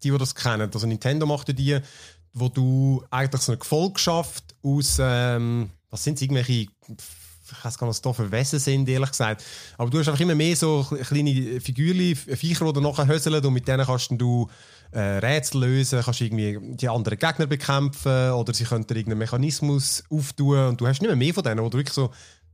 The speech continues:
hinten anlaufen und, und du kannst rumrühren und eben verschiedene Eigenschaften und so. Und ein sehr schöner, so handzeichnet sieht's aus, wirklich so, so malerischer Stil. Sehr, sehr schön, so ein bisschen kindhaft, aber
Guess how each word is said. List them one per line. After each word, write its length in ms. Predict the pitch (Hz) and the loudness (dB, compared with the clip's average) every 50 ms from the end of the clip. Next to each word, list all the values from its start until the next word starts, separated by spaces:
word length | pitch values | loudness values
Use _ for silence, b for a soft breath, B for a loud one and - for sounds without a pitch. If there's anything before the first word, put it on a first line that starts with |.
| _ _ _ | _ _ _
hinten 300 | - 135 135 117 110 110 | -4 -4 -2 -2 -2 -2
anlaufen 520 | 113 139 151 135 113 110 110 - - - | 0 0 0 0 0 0 -2 -4 -6 -8
und, 280 | 110 101 - _ - - - | -8 -8 -10 _ -20 -14 -14
und 160 | 120 - - | -14 -12 -10
du 40 | - | -8
kannst 160 | - 117 117 | -8 -6 -4
rumrühren 460 | 113 120 135 123 113 117 120 117 107 | -2 0 0 0 0 0 0 0 -2
und 80 | 101 101 | -2 -2
eben 200 | 117 98 98 87 | -2 -4 -4 -6
verschiedene 380 | - 127 - 156 151 170 131 98 | -4 -4 -4 -4 -2 -2 -2 -2
Eigenschaften 540 | 104 117 127 120 117 110 110 - - 107 | -2 -2 -2 -2 -2 -4 -4 -4 -6 -6
und 100 | 107 110 | -4 -4
so. 140 | - 110 101 B B B B B B B | -4 -6 -8 B B B B B B B
Und 140 | 131 131 | 0 2
ein 80 | 151 151 | 2 2
sehr 200 | 135 208 254 262 | 2 2 2 2
schöner, 720 | - - 196 196 214 240 247 240 226 220 220 220 202 - - - - _ _ _ _ | 2 2 2 2 2 2 2 0 0 2 0 0 -2 -4 -8 -18 -20 _ _ _ _
so 300 | - - - 165 160 123 | -10 -4 -2 0 0 0
handzeichnet 760 | 127 165 214 247 226 - 190 180 180 190 180 - 190 185 190 - | 0 0 -2 -2 -4 -2 0 0 0 0 -2 -2 -2 -4 -4 -4
sieht's 280 | - 175 170 - - - | -2 -2 -2 -2 -2 -2
aus, 300 | 175 180 214 208 - - 175 | -2 0 0 0 -2 -2 -4
wirklich 160 | 175 - - | -6 -6 -4
so, 240 | 170 160 147 139 131 | -2 -2 0 0 -2
so 140 | - - 135 | 0 0 2
malerischer 500 | 127 123 131 156 170 151 151 139 - - | 2 2 2 2 0 0 -2 -2 -2 -6
Stil. 260 | - - 160 165 156 139 | -2 0 0 0 0 0
Sehr, 180 | - - 254 233 | 0 0 0 2
sehr 140 | - 214 175 | 2 2 2
schön, 300 | - 185 196 175 143 131 | 4 4 4 4 4 2
so 100 | - 143 | 0 0
ein 60 | 135 | 0
bisschen 220 | 135 123 - 208 | 0 0 0 0
kindhaft, 360 | 233 208 208 202 185 - - | 0 2 0 0 0 0 0
aber 220 | 151 135 139 143 | 0 0 0 0